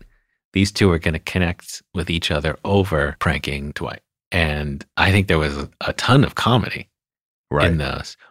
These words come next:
Speaker 1: But what you saw, you didn't register it as comedy 'cause what you really register is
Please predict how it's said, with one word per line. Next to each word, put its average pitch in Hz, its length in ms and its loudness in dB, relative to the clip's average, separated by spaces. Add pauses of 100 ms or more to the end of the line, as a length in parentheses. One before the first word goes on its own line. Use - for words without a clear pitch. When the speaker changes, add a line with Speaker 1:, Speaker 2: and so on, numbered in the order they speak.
(140)
Speaker 1:
But 92 100 2
what 82 180 2
you 80 100 -4
saw, 92 500 4 (600)
you 98 100 2
didn't 90 180 4
register 123 420 4
it 78 60 -2
as - 80 -6
comedy 76 360 -6
'cause - 240 -8
what 80 140 -4
you 78 120 -6
really 92 280 4
register - 500 -2
is 69 340 -8